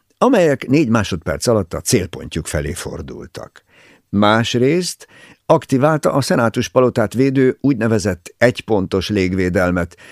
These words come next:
egy olyan rakétakilövő állást, amelyhez hasonlót az összes fontos moszkvai állami épület tetején elhelyeztek. Ez képes volt szemből belelőni egyetlen pontba,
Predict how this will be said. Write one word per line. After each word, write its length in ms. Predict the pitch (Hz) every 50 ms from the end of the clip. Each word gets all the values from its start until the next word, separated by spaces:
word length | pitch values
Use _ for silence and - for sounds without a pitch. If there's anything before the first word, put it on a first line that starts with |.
| - - - _ _ _ _
egy 180 | - 127 123 123
olyan 280 | 180 220 214 147 127 127
rakétakilövő 840 | 139 127 - 131 110 - 107 98 - 120 113 104 92 95 95 90
állást, 540 | 101 101 107 107 107 110 107 101 - - -
amelyhez 460 | - 117 113 120 110 98 87 87 85
hasonlót 560 | - - 180 165 - 180 156 139 131 123 117 -
az 140 | 101 98 -
összes 460 | - 185 196 - - - 131 120 -
fontos 560 | - 127 143 131 104 - - 113 107 - - -
moszkvai 500 | 98 104 104 - - - 78 85 87 87
állami 380 | 87 92 90 90 87 87 90
épület 420 | 87 87 82 - 92 76 73 80 -
tetején 500 | - 95 85 - 101 90 87 90 90 80
elhelyeztek. 920 | 95 87 76 73 - - 64 55 52 - - - - - 52 - - - _ _ _ - - - - - - - _ _
Ez 340 | - 98 104 110 120 117 104 -
képes 400 | - - 143 151 - 143 123 -
volt 180 | 127 131 123 -
szemből 460 | - - 190 196 135 110 117 113 110
belelőni 600 | 104 135 139 135 117 113 110 107 101 98 92 85 -
egyetlen 600 | - 175 160 147 151 135 - 120 123 117 110 92
pontba, 520 | - 101 82 78 80 82 80 76 71 73